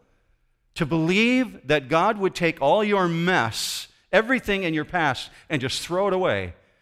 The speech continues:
and exchange it for the righteousness of Jesus Christ just by believing. That is very, very hard because our mindset is we want to earn it. We want to work for it. We want to do things to get it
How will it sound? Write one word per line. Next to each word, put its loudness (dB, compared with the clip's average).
and -2
exchange -2
it -8
for -4
the -4
righteousness -2
of -10
Jesus -10
Christ -6
just -4
by -4
believing. -8
That 2
is -6
very, 0
very -4
hard -2
because -6
our -4
mindset -2
is -6
we -6
want -4
to -10
earn -2
it. -10
We 0
want 0
to -2
work -2
for -6
it. -14
We 0
want 0
to -4
do -2
things -6
to -8
get -4
it -14